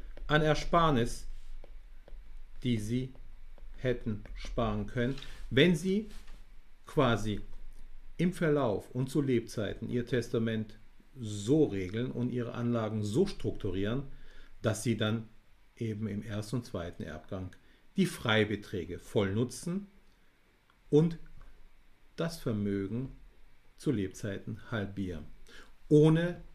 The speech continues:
zusätzlich noch eine Güterstandsschaukel vielleicht einzubauen, bei denen Ihnen sicherlich Fachanwälte für Erbrecht beiseite stehen, um auch hier noch das Maximum herauszuholen. Denn das ist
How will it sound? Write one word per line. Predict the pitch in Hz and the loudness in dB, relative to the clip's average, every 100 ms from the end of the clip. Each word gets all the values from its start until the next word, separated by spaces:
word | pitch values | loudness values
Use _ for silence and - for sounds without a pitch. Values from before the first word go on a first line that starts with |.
| - | -16
zusätzlich | - 117 95 95 - 110 101 - - - - | -4 -2 0 -2 -4 -6 -6 -12 -20 -20 -6
noch | 120 113 | -2 2
eine | 113 | 2
Güterstandsschaukel | 117 202 - 135 123 117 104 104 | 2 0 0 -2 0 -2 -2 -4
vielleicht | 107 98 - | -4 -4 -4
einzubauen, | 110 107 110 117 120 135 - - - - - | -6 -4 -2 2 2 0 -8 -20 -20 -12 -2
bei | 120 | 0
denen | 104 101 101 | 2 0 0
Ihnen | 104 101 | -2 -4
sicherlich | 95 92 107 92 92 - - - | -4 -6 -4 -6 -8 -12 -18 -8
Fachanwälte | 120 110 98 87 | -6 -4 -4 -6
für | - 95 | -10 -10
Erbrecht | 92 98 - 104 - - - - - - - - - | -10 -10 -10 -10 -10 -18 -20 -20 -20 -20 -20 -20 -8
beiseite | 92 82 82 - | -6 -4 -6 -8
stehen, | 101 - 104 113 117 - - | -10 -6 -4 -6 -10 -18 -4
um | 139 139 | -2 0
auch | - 123 | -2 -4
hier | - 160 143 | -2 0 2
noch | 98 92 | 0 -4
das | - 104 - | -8 -10 -8
Maximum | 85 - - 98 101 | -10 -10 -10 -8 -8
herauszuholen. | 123 113 104 - 110 90 85 - - - - - - _ _ - _ - - - - - - - - - - - - - - - | -6 -6 -6 -8 -10 -10 -12 -16 -20 -20 -20 -20 -20 _ _ -20 _ -20 -20 -20 -20 -20 -20 -18 -20 -20 -20 -20 -20 -20 -20 -4
Denn | 113 104 | -2 2
das | 139 - | 0 0
ist | - - | -4 -6